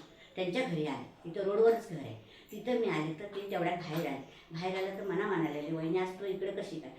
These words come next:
तर म्हणाली, "माझा जयेश रात्री नऊ वाजता बाहेर पडला, अजून काही घरी पोचला नाही." तर मला कसं म्हणायला लागले की, "नाही, असेल इकडं तिकडं." म्हणजे, "असेल कसं असं इकडं तिकडं?" मी म्हणले, "जाते बैलदेवाची जाळी म्हणून आमच्या तिथे आहे."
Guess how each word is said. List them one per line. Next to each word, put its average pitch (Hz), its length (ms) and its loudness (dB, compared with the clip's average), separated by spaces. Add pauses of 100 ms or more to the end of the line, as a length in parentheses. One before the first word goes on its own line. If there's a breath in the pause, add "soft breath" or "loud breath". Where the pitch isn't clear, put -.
(240 loud breath)
तर 196 60 0
म्हणाली, 185 380 4
"माझा 165 300 0
जयेश 170 240 0
रात्री 156 300 -6
नऊ 170 200 2
वाजता 170 260 -2
बाहेर 160 260 -2
पडला, 151 260 -4
अजून 156 260 -2
काही 165 160 -2
घरी 143 160 -4
पोचला 135 340 -8
नाही." 120 200 -10 (360 loud breath)
तर 196 60 -2
मला 190 200 2
कसं 202 280 -4
म्हणायला 170 240 0
लागले 170 200 -2
की, 196 80 -6
"नाही, 269 180 -4
असेल 196 240 0
इकडं 156 160 -2
तिकडं." - 260 -10 (320 loud breath)
म्हणजे, 196 180 -2
"असेल 190 300 -4
कसं 202 280 -8
असं 185 220 -8
इकडं 170 220 -4
तिकडं?" 160 260 -8 (240 loud breath)
मी 233 100 4
म्हणले, 190 260 4
"जाते 180 240 0
बैलदेवाची 175 580 0
जाळी 151 240 -4
म्हणून 156 240 2
आमच्या 135 220 -6
तिथे 135 220 -10
आहे." - 120 -16